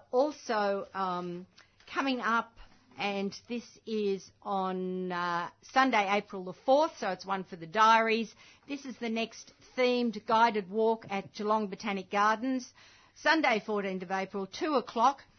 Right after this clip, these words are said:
Uh, you meet your guide at the front steps of the, uh, Geelong Botanic Gardens, and, uh,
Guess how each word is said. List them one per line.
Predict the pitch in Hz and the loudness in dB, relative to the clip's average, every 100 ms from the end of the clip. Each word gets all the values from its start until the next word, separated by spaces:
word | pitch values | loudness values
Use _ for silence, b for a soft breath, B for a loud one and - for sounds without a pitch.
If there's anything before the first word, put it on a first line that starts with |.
| b b _ | b b _
Uh, | 202 196 185 | -2 0 -2
you | 202 208 | -2 0
meet | 233 285 285 | 0 -2 -2
your | 226 | -6
guide | 165 214 196 202 196 190 - | 0 4 6 4 0 -6 -12
at | 185 - | -12 -12
the | |
front | - 247 240 | -4 -2 -2
steps | - 208 202 - - | -4 -8 -8 -12 -12
of | 202 180 175 - | -4 -4 -4 -8
the, | 180 170 165 165 | -8 -6 -6 -4
uh, | 165 160 | -2 -4
Geelong | 165 190 185 180 175 _ | -6 -4 -2 -4 -10 _
Botanic | - 185 165 - | -12 -8 -10 -6
Gardens, | 220 233 240 240 240 226 - B B B | 2 6 6 4 0 -2 -10 B B B
and, | - 208 220 220 | -6 -2 -2 -2
uh, | 214 214 208 208 | 2 4 4 2